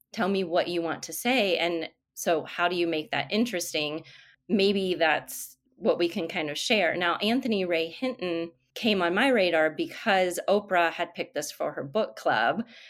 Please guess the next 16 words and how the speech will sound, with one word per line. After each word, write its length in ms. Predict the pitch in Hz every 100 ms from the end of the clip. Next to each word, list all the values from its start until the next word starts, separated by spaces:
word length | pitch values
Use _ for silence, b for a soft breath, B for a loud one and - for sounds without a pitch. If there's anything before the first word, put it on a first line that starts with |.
| B _
but 320 | 214 202 180 -
his 400 | - 240 233 -
story 640 | 240 269 277 214 180 170 b _ 196
is 320 | 202 175 170
one 540 | 180 196 185 185 185 -
that 200 | 175 -
appeals 440 | - 247 220 240
to 100 | -
me. 320 | 220 185 170 165
I, 280 | 165 170 -
I 80 | 165
tend 300 | - 185 190
to 120 | 180
like 340 | 160 156 170 -
social 500 | - 190 190 180 175
justice 680 | 156 156 - 180 175 -